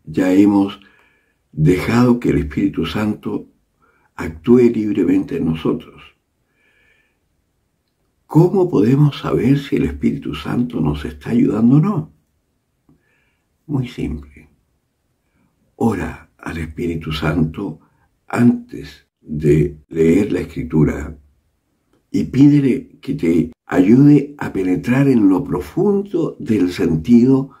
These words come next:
de estas palabras. Porque estas palabras tienen una profundidad existencial tremenda. No es solamente lo que se lee así simplemente,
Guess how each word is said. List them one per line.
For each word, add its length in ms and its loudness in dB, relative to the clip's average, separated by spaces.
de 180 -4
estas 260 -10
palabras. 600 -6
Porque 240 2
estas 200 4
palabras 540 0
tienen 560 6
una 260 6
profundidad 1040 0
existencial 1400 -2
tremenda. 800 0
No 200 4
es 100 -2
solamente 640 0
lo 140 -2
que 140 -8
se 180 -6
lee 540 2
así 460 0
simplemente, 1000 -2